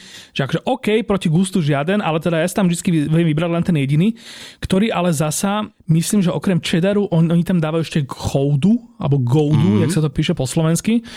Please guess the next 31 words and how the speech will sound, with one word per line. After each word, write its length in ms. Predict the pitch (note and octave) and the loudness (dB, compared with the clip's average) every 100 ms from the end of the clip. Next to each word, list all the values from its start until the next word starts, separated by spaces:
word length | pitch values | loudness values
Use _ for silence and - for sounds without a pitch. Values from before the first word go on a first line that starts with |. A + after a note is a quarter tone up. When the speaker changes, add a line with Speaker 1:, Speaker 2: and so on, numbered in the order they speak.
| - - - - - | -16 -16 -14 -16 -14
Speaker 1:
Čiže 240 | - D#3 F3+ | -4 -2 0
vlastne 340 | F3+ F#3 - | 0 -2 -2
tá 80 | F#3+ | -2
syrová 360 | - G#3 A3+ A#3 | -2 0 0 0
zložka 320 | E3 F3+ G#3 | -2 -2 -2
v 100 | - | 0
tomto 180 | F#3 G3 | 0 2
burgeri 480 | D3 D3 D#3+ F3 | 0 2 2 0
je 40 | D#3+ | 0
taká, 260 | E3+ - E3+ | -2 -2 0
že, 160 | E3 | 0
že, 160 | C#3+ C#3+ C3+ | 2 0 0
že 200 | C#3 C#3 | 0 2
viac 200 | C3 D3+ | 2 2
ho 80 | G#3 | 0
tam 140 | G#3+ | 0
cítiš 400 | F#3+ - C#3 G3+ - | 0 0 0 -2 0
cez 140 | D3+ | -2
tie 140 | - E3 | 0 0
hmatové 440 | C#3 B2 D3+ D3+ | 0 -2 0 0
vnemy, 320 | D3 D#3+ G3 | 0 0 2
ale 220 | G#3+ D#3 D#3 | 0 0 0
zasa 200 | D#3 F3+ | 0 -2
chuťovo 340 | E3+ E3 G3 | -2 0 0
mi 120 | E3+ | 0
tam 200 | D#3 D#3 | 0 0
tá, 120 | D3+ D3+ | 0 0
lebo 180 | D#3 E3+ E3+ | -2 -2 0
gouda 340 | C#3+ E3 F3 | 0 0 0
je 80 | E3+ | 0
taká 380 | D#3+ - D#3 C#3+ | -2 -2 -2 -2